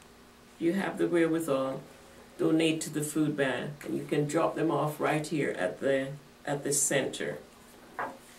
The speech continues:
Today starts a new menu over at the Maxwell Center, the Maxwell Senior Center.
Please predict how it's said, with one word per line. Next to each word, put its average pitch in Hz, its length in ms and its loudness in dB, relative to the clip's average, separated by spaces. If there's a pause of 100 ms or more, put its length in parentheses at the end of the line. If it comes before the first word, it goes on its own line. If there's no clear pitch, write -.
(1900)
Today 427 300 12
starts 202 580 8
a 233 100 8
new 302 480 12
menu 151 720 6 (300)
over 202 500 8
at 180 400 6
the 190 100 4
Maxwell 208 760 4
Center, 139 640 0 (960)
the 156 140 -6
Maxwell 170 520 2
Senior 151 420 2
Center. 143 600 -4